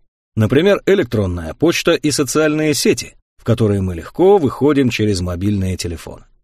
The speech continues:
Это, конечно, удобно. Однако теперь, при малейших признаках скуки или беспокойства, мы можем занять себя, выйдя в интернет.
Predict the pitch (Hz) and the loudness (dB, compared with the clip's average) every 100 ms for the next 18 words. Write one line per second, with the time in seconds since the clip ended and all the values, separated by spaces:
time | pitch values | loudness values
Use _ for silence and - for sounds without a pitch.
0 | _ _ _ _ - 226 190 127 120 117 | _ _ _ _ 0 2 2 4 4 4
1 | 113 107 98 90 90 - _ _ _ _ | 2 0 -2 -4 -8 -12 _ _ _ _
2 | - 104 101 135 156 147 101 85 82 _ | -2 -2 2 2 2 -2 -4 -8 -12 _
3 | _ - 107 113 135 165 - - - 170 | _ -2 0 2 2 2 -2 -6 -2 0
4 | 147 107 - - - - 127 120 123 117 | 2 0 -2 -8 -8 -2 -2 0 -2 -4
5 | - - 202 131 107 - 92 175 170 156 | -10 -4 0 0 0 -2 -2 0 0 0
6 | 165 208 214 208 185 165 143 170 196 - | 0 2 2 2 2 0 0 0 -2 -2
7 | 113 101 87 147 123 127 117 117 110 98 | -4 -4 -2 -2 0 0 0 -2 -2 -2
8 | 117 110 - | -2 -2 -8